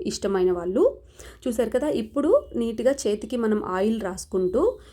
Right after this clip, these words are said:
ఇలా ఉండలుగా చేసేసుకొని, ఇంకో చేతికి కూడా ఆయిల్ రాసేసుకొని, వాటిని మంచిగా చిన్న సైజు వడల్లాగా చేసుకొని మధ్యలో హోల్ పెట్టేసి అవన్నీ పక్కన ఒక ప్లేట్లో పెట్టేసుకోవచ్చండి. ఒకేసారి మనం డీప్ ఫ్రై అనేది చేసేసుకోవచ్చు అనమాట. చూసారు కదా,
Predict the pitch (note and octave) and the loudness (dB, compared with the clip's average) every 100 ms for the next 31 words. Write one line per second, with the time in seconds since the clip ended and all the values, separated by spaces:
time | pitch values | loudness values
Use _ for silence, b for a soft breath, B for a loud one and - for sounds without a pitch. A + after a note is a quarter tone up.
0 | B A3 G#3+ - G#3+ G#3 G#3+ G#3+ A3 G3 | B -2 -2 0 2 2 2 2 0 -2
1 | F#3 F#3 F#3 F#3 G3 F4+ A3 A3 B3+ B3 | -2 -4 -4 -2 6 6 6 2 2 2
2 | G#3 G3 F#3 G#3 G3 F3 G3+ F#3 F3+ F#3 | -2 -6 -4 -4 -2 -4 -6 -6 -8 -10
3 | F3+ - G3 F4 G#4+ B B B B - | -10 -4 4 4 4 B B B B -4
4 | G#3+ G#3 D4 B3+ G3+ - A#3+ E4+ B3+ A#3+ | -2 0 2 2 0 0 -2 0 0 -2
5 | A#3 G#3 G#3 F#3+ F#3+ F#3+ G3 F#3 F#3+ F#3+ | 0 -2 -2 -2 -2 0 -2 -2 -4 -4
6 | F3+ F3+ G3+ D4+ C4+ F#3 G3+ G#3 G3+ F#3 | -6 -4 -2 0 0 0 -2 -2 0 -2
7 | F#3 F#3 E3+ F3 - G4 B4+ B B - | 0 -4 -2 -4 2 2 2 B B -4
8 | A3+ A#3 A3+ D#4+ E4 A3 A#3+ A3 G#3 F#3+ | -2 0 0 -2 -4 -4 0 0 0 0
9 | F#3 F3+ C4 A3+ F3+ F3+ - E3+ E3+ E3+ | -2 0 -2 -2 -2 -4 -2 -4 -2 -2
10 | G3 - G#3+ G#3 G#3 G3 G3 F#3+ D#4+ A#3+ | -2 0 0 0 -2 -2 0 2 2 2
11 | G#3+ F3+ F3+ F3+ A#3+ C#4+ F#3+ F3+ F3 F3 | -2 -2 0 0 -2 -2 -4 -4 -8 -8
12 | F3 - E3+ E3+ - - A4 - B B | -8 -8 -8 -8 -8 -4 -4 -6 B B
13 | B - A#3 A3 G#3 G3+ G#3 F#4 | B -2 0 0 0 0 0 -2